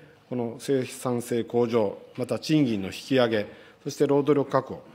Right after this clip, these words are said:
これらを同時に進めていくような環境整備、これについてどう取り組んでいかれるか、大臣のご決意、ご認識をお伺いしたいと思います。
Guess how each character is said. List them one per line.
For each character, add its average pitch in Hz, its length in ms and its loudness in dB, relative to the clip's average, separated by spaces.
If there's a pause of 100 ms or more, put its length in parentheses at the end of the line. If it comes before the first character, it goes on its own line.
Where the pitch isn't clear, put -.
(240)
こ 151 80 2
れ 151 100 8
ら 127 100 4
を 113 60 0
同 147 200 4
時 165 140 4
に 160 280 2
進 151 220 -2
め 151 80 2
て 151 120 0
い 139 60 0
く 156 120 -4
よ 156 140 4
う - 20 -2
な 120 120 -6
環 160 240 -4
境 160 160 2
整 156 160 4
備、 92 160 -2 (340)
こ 151 60 -4
れ 147 100 2
に 147 80 0
つ 147 120 -2
い 131 80 0
て 113 120 -4
ど 135 380 2
う - 20 -18
取 117 140 -4
り 110 40 -8
組 120 140 -4
ん - 20 -6
で 101 80 -4
い 98 60 -4
か 123 100 -2
れ 131 100 0
る 127 100 -2
か、 80 200 -6 (300)
大 117 140 0
臣 101 100 -6
の 92 80 -6
ご 107 120 -2
決 117 300 2
意、 80 120 -6 (100)
ご 110 100 -2
認 110 100 0
識 117 200 -2
を 135 100 6
お 95 60 0
伺 92 200 -6
い - 40 -10
し - 40 -12
た - 80 -12
い - 40 -16
と - 80 -16
思 85 80 -16
い - 40 -16
ま - 100 -20
す。 - 180 -14